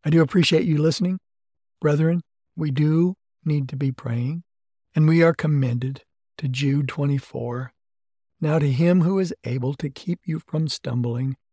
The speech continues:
and to make you stand in the presence of his glory, blameless, with great joy. To the only God our Savior, through Jesus Christ our Lord, be glory, majesty, dominion, authority,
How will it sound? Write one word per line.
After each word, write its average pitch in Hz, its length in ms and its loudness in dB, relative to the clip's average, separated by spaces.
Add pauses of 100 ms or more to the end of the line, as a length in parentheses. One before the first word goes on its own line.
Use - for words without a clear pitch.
(180)
and 170 100 2
to 175 80 2
make 175 280 0
you 180 100 0
stand 147 560 -2
in 156 80 0
the 170 100 -2
presence 123 540 -8
of 131 180 -6
his 170 360 -4 (180)
glory, 127 460 -6 (300)
blameless, 151 580 0 (280)
with 151 340 -2
great 135 380 -4
joy. 117 540 -8 (520)
To 151 100 -6
the 156 160 2
only 175 220 2
God 139 260 0
our 131 160 -2
Savior, 127 480 -6
through 151 340 -4
Jesus 139 400 -6
Christ 127 380 -8
our 120 180 -8
Lord, 156 400 0
be 127 120 -4
glory, 160 540 2 (300)
majesty, 151 500 -4
dominion, 156 600 0
authority, 175 720 -2